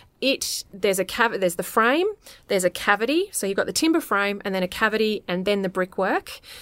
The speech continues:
So that wall thickness will be a certain thickness, but the lightweight cladding will get fixed directly to the frame itself.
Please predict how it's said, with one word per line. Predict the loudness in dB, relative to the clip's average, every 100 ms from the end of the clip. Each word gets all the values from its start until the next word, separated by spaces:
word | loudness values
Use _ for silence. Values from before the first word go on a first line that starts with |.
| -10
So | 0 2 4
that | 2 6 6 4
wall | -2 -2
thickness | -2 -4 -6
will | -4
be | -2
a | -2
certain | 0 -2 -2
thickness, | -6 -4 -2 -2 -4 -8 -18 -20 -2
but | 4 4 4
the | 4
lightweight | 6 4 2 -2
cladding | 0 2 2 2
will | 0 2
get | 2 2 -2
fixed | -4 -2 0
directly | 2 2 0 -2 -2 -4
to | -2 -2 -2 -4 -6
the | -4
frame | 0 2 0 -2
itself. | -2 2 2 0 -4